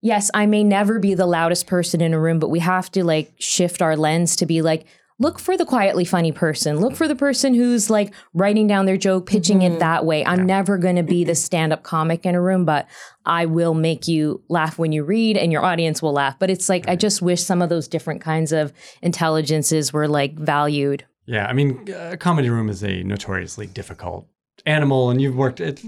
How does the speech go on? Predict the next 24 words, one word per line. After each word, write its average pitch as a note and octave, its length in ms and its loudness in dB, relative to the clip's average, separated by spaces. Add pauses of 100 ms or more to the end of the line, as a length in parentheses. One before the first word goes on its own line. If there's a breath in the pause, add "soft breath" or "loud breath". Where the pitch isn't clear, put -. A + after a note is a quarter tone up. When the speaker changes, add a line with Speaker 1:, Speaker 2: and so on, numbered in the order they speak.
Speaker 3:
looks G3+ 200 0
like, C3+ 120 -2
in A#2+ 100 -4
all A#2+ 180 -2
different G2+ 440 -8
kinds G#2 440 -6
of G2 120 -10
comedy G#2 360 -10
rooms F#3+ 380 2
Speaker 1:
Mm-hmm. D#3+ 80 0
Speaker 3:
too. D3+ 260 2
But A2 260 -4
did B2+ 160 -2
you C3+ 80 0
have C#3 220 0
that D#3+ 120 0
experience D3 460 -4
with B2+ 140 -4
the A#2+ 100 -2
sort A2+ 240 -2
of G#2+ 140 -4
old-fashioned, A2 680 -4
highly A2 400 -6
competitive G#2+ 760 -6